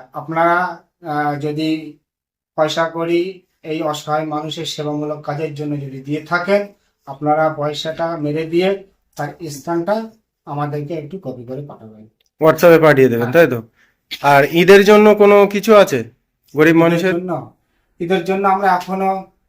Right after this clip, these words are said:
Speaker 1: এই মুহূর্তে কোনো প্রোগ্রাম আমরা এখনো এ হয়নি। আমরা চেষ্টা করছি, যদি আমাদের সেরকম, আহ,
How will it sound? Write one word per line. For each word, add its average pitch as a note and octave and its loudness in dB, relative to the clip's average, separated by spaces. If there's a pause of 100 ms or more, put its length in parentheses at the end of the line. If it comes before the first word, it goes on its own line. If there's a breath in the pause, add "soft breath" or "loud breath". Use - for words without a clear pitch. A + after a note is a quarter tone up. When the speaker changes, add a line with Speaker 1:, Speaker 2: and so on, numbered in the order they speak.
(100)
Speaker 1:
এই F3 0
মুহূর্তে G3 -4
কোনো F#3 -6
প্রোগ্রাম F3 -4
আমরা E3 -6
এখনো E3 -4
এ D#3 -8
হয়নি। E3+ -6 (420)
আমরা D#3 -4
চেষ্টা E3+ -10
করছি, F3+ -8
যদি E3 -8
আমাদের D#3 -4
সেরকম, D#3+ -6 (560)
আহ, D3+ -10